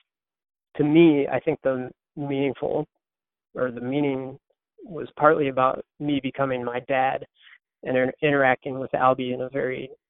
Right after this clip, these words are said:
similar manner as my dad did when he was raising me. He was, um, silly and playful and attentive and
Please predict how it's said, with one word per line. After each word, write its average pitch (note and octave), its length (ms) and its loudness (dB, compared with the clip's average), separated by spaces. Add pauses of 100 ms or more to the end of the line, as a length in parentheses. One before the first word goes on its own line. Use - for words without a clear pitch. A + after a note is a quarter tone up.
(260)
similar C3+ 260 6
manner B2 380 4
as C3 180 -2
my D3+ 140 -2
dad B2+ 280 0
did C#3+ 180 -4
when E3 260 -2 (540)
he D#3 160 -6
was B2+ 140 -8
raising B2+ 380 -6
me. D3 320 2
He C3+ 80 -6
was, - 160 -10 (1120)
um, D#3+ 140 -4 (240)
silly C#3 300 6
and B2 140 -4
playful C3+ 440 -2
and B2+ 80 -8
attentive C3+ 640 -4
and B2+ 260 -12